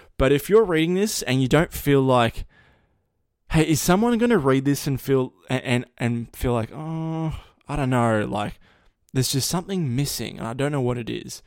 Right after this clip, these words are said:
okay? That's what you need to put in this sales page. Like, every single objection of why they won't buy,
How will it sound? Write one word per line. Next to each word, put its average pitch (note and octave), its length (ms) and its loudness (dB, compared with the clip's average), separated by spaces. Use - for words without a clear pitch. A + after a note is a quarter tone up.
okay? G#2+ 220 -6
That's C#3 200 -2
what C#3 80 -2
you C3+ 60 -2
need C3 100 -2
to - 140 -4
put B2+ 80 -4
in A#2 180 -4
this A2 120 -8
sales - 320 -10
page. - 320 -14
Like, - 140 -18
every D3 280 0
single C#3 280 -2
objection A#2 420 -6
of A2 120 -12
why B2+ 260 2
they C#3 80 2
won't A#2+ 260 0
buy, - 320 -4